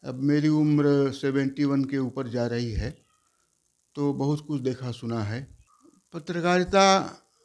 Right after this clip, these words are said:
और साहित्य दोनों जीवन से जुड़ते हैं।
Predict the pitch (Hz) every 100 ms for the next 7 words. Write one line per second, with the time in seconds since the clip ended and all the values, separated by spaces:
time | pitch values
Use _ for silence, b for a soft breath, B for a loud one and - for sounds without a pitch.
0 | _ _ _ _ _ _ _ - 160 -
1 | 156 175 185 143 117 156 165 139 123 117
2 | 110 104 107 101 - 101 104